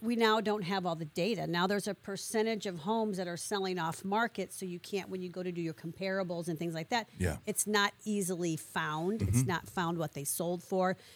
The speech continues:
Speaker 1: And then they also, again, was trying to protect the consumer against pocket listings.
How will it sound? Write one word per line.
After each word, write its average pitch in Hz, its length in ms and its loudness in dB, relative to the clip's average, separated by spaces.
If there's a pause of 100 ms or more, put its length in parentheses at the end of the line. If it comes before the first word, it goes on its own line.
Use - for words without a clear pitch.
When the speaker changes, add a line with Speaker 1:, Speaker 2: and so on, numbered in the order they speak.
(360)
Speaker 1:
And 233 200 6
then 262 140 4
they 240 160 6
also, 196 540 6
again, 185 260 0
was 180 140 -2
trying 175 320 -2
to 165 80 -6
protect - 400 -8
the 147 80 -14
consumer 254 680 0
against 190 500 0
pocket 175 340 0
listings. 202 680 2